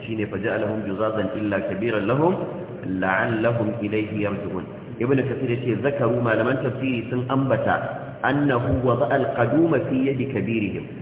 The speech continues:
Annabi Ibrahim bayan ya gama sassara kananan gumakan, sai ya dau gatarin sai ya rataya wa babban su,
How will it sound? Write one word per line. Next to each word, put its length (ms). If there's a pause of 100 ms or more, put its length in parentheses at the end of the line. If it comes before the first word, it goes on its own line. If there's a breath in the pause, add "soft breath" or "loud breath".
(120)
Annabi 360
Ibrahim 360
bayan 240
ya 120
gama 240
sassara 480
kananan 360
gumakan, 440 (280)
sai 120
ya 80
dau 160
gatarin 560
sai 80
ya 80
rataya 400
wa 160
babban 320 (120)
su, 80